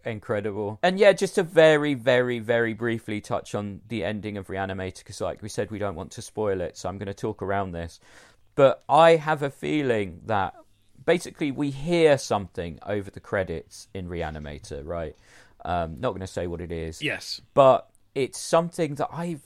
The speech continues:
Speaker 1: really feel like appears earlier in the movie. And I wonder if the ending didn't quite land as they wanted.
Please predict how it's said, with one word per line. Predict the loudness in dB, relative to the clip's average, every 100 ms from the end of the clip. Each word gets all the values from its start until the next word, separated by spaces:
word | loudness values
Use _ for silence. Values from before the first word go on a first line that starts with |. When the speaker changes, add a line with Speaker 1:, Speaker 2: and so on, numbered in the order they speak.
| -16
Speaker 1:
really | -8 -6 -6
feel | -4 -2
like | 0 0 -4
appears | -10 -6 -2 -2 -2 -2
earlier | 0 2 0 -2
in | -2 -6
the | -4
movie. | -2 -4 -4 -8 -8 0
And | 6
I | 6
wonder | 6 4 2 0 0 0 -2
if | -2 2 2 0 -20 _
the | -4 -2
ending | 0 0 -2 -4
didn't | -4 -6
quite | 0 2 4
land | 2 2 0 -6
as | -6
they | -4
wanted. | -2 -2 -4 -8 -8 -8 -12